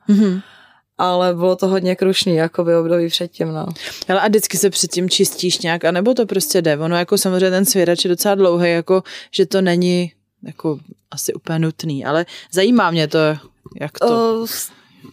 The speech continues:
Speaker 2: tam ten první, tak ten to neřešil, že jo, to říkám,
Speaker 1: Mhm.
Speaker 2: tomu bylo i jedno, jako nějaká úplně příprava nebo to, takže ten tomu, ten tomu to bylo jedno. Ten, ale zase to bral jako, že v pohodě, že, mm, když to řeknu blbě, když byl špinavý nebo něco, tak
Speaker 1: Mhm.
Speaker 2: prostě zase to bral jako,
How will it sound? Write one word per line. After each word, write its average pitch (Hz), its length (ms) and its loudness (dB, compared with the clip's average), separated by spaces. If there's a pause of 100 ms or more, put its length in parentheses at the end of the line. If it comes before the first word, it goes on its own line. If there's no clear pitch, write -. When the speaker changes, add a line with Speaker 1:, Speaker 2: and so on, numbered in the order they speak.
Speaker 2:
tam 294 220 4 (140)
ten 359 140 0 (240)
první, 269 500 0
tak 240 180 -4
ten 247 200 -2
to 262 140 2
neřešil, 190 580 2
že 208 120 -2
jo, 208 120 4
to 202 200 -2
říkám, 208 260 4
Speaker 1:
Mhm. 196 80 0
Speaker 2:
tomu 190 180 0
bylo 185 240 4
i 196 60 4
jedno, 185 220 2
jako 185 260 0
nějaká 185 320 0
úplně 185 220 0
příprava 190 500 0
nebo 185 220 0
to, 190 140 0
takže 185 460 0 (180)
ten 196 340 0
tomu, 226 200 0
ten 226 180 -2
tomu 233 180 0
to 220 100 0
bylo 214 200 4
jedno. 170 360 0 (220)
Ten, 202 220 2 (160)
ale 240 220 2
zase 262 220 0
to 269 100 -2
bral 254 220 2
jako, 254 160 2
že 277 120 2
v - 40 -6
pohodě, 208 380 2
že, 196 160 2 (160)
mm, 196 380 -2 (340)
když - 180 -12
to 185 100 0
řeknu 196 200 0
blbě, 190 220 4
když 196 120 2
byl 190 120 0
špinavý 190 400 0
nebo 190 160 2
něco, 185 300 0
tak 196 120 0
Speaker 1:
Mhm. 208 100 4
Speaker 2:
prostě 208 180 4
zase 196 140 0
to - 80 -2
bral 208 220 2
jako, 202 320 2